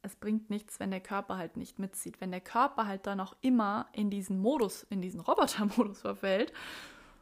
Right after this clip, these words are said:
weil dein Körper ist so abgespeichert und als normal, als, ähm, ja, tatsächlich auch sicher, für das Nervensystem ist es dann in dem Moment sicher, ähm, weil es es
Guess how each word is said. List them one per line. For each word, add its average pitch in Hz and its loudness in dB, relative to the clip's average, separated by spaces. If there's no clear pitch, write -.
weil 208 8
dein 202 -2
Körper 214 0
ist - -8
so 196 -6
abgespeichert 214 -4
und 196 -6
als - -8
normal, 196 -4
als, - -10
ähm, 175 -10
ja, 202 -2
tatsächlich 190 -10
auch 180 -8
sicher, 185 -8
für - -14
das 180 -10
Nervensystem 175 -8
ist 175 -12
es - -16
dann 180 -6
in 170 -8
dem 170 -8
Moment 170 -10
sicher, 175 -6
ähm, 180 -4
weil 185 2
es 180 -4
es - -10